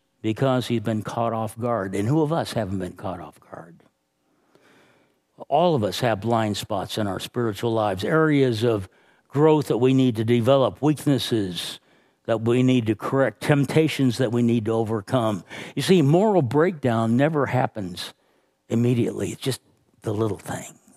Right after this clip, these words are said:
It's the little things. And what Paul is saying, when you see those little things happening in another believer's life, instead of ignoring it, letting it pass by, come alongside that person,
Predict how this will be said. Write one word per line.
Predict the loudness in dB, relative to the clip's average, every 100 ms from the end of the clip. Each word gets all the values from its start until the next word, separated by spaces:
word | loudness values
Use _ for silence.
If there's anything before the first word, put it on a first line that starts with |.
| -20
It's | -18
the | -14 -10
little | -4 -4 -4
things. | -6 -8 -10 -14 -20 -20 -16 -16 -16 -16 -8
And | -4
what | -4 -2
Paul | 0 0
is | -2
saying, | -2 0 0
when | 0
you |
see | 0 0 0
those | 0 0
little | 0 0
things | 0 -4 -2
happening | -2 -2 -4 -4 -6 -14 -8
in | -2
another | 0 0 0 0
believer's | -2 0 0 -2 -6 -2
life, | -2 0 -4 -8 -16 -10 -4
instead | -2 0 2
of | 2
ignoring | 0 0 0 0 0
it, | 0 -2 _ _ _ _
letting | -2 0 -2
it |
pass | -2 -2 -2 -2
by, | 0 0 -2 -10 -6
come | -2 0
alongside | 2 0 -2 -4 -4 -2
that | -2 -4
person, | -8 -12 -12 -12 -16